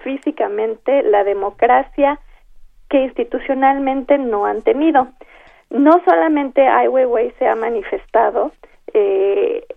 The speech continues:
en favor de estos, de este movimiento, sino también uno de sus principales líderes, Joshua Wong,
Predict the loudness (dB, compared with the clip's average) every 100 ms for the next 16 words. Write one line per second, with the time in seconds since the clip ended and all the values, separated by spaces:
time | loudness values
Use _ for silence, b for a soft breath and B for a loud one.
0 | 2 2 2 0 2 4 4 4 0 0
1 | 0 -4 -6 -4 -4 -8 -10 -6 -6 -4
2 | -4 0 0 0 -4 -2 -2 -2 -4 -4
3 | -4 -14 B B B B -20 0 2 4
4 | 2 2 -2 -2 -2 0 -2 0 0 2
5 | 0 0 -4 -8 -8 -6 -4 2 4 4
6 | 0 2 2 4 4 2 -2 -4 -14 _
7 | _ _ -6 -2 -2 -2 -2 0 -2 -4